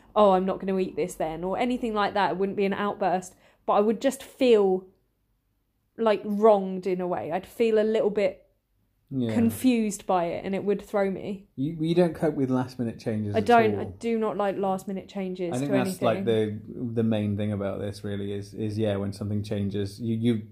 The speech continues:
Speaker 2: definitely gonna happen. It's gonna be the way it was, and it's the same for a lot of people on the spectrum. Like, if you're gonna change something, like, I, I remember,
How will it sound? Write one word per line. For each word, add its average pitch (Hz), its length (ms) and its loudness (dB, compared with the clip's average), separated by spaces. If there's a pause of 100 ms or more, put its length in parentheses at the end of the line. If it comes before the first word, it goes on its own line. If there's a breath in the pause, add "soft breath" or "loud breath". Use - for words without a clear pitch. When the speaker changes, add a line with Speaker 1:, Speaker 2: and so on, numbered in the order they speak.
Speaker 2:
definitely 131 260 2
gonna 113 160 -2
happen. 104 500 -4 (720 soft breath)
It's 135 240 -6 (320)
gonna 143 240 6
be 117 220 2
the 113 100 4
way 107 160 2
it 101 60 -2
was, 117 180 0
and 147 100 -2
it's 156 140 -4
the 214 100 -4
same 262 240 2
for 170 140 4
a 151 40 6
lot 208 140 4
of 165 140 -6
people 110 220 -6
on 98 40 -6
the 101 80 -6
spectrum. 107 480 -8
Like, 110 200 -4
if 127 120 -8
you're 135 80 -8
gonna 147 220 0
change 160 340 -2
something, 107 520 -4
like, 110 360 -4
I, 117 640 0
I 117 60 0
remember, 123 640 2